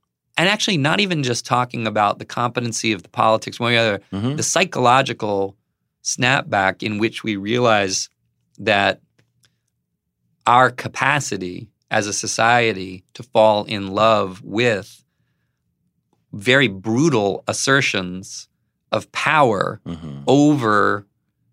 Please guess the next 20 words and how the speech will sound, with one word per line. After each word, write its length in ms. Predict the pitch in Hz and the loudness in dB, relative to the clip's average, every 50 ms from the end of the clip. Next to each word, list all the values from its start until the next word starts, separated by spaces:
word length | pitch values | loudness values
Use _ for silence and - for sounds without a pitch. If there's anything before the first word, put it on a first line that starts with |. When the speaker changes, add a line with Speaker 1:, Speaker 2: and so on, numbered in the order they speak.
| _ - | _ 0
Speaker 1:
the 140 | 123 120 110 | 2 4 4
idea 460 | 107 107 110 104 113 110 107 104 101 | 4 4 2 4 4 4 4 4 2
of 120 | 92 - | 0 -2
peop-, 280 | - 123 117 - _ _ - | -4 -6 -6 -6 _ _ -2
of, 260 | 120 113 98 95 - - | -2 -2 -2 -4 -6 -2
of 160 | 113 110 107 | -2 0 2
that 120 | 117 110 107 | 2 2 2
idea 280 | 107 104 101 110 107 | 2 2 2 0 0
of, 100 | 104 95 | 0 0
like, 320 | 107 104 98 98 - - - _ _ _ _ _ _ _ - | -2 -2 -2 -2 -4 -8 -20 _ _ _ _ _ _ _ 0
our, 160 | - 110 113 110 113 - | 2 2 2 2 0 2
our 160 | - 117 117 110 | 4 6 6 6
identity 600 | 107 110 110 98 120 120 127 120 117 107 104 98 | 6 4 2 2 2 2 2 0 0 0 -2 -2
is, 120 | 98 92 98 - _ - | -4 -6 -10 -18 _ -6
is, 280 | 113 113 110 101 95 - - _ _ _ _ _ _ | -4 -4 -4 -4 -8 -12 -14 _ _ _ _ _ _
is 200 | - 120 107 101 101 | -6 -6 -6 -6 -6
rooted 460 | 107 107 117 131 143 139 131 117 113 | -4 0 2 4 4 4 4 2 0
in 340 | 113 - 117 110 104 104 98 | -2 -2 -2 -2 -2 -2 -4
caring 500 | - - 156 165 160 143 117 110 107 101 | -2 2 4 4 4 4 4 2 0 -2
for 520 | - - 113 107 110 107 104 104 101 - | -2 0 2 4 4 4 4 4 0 -2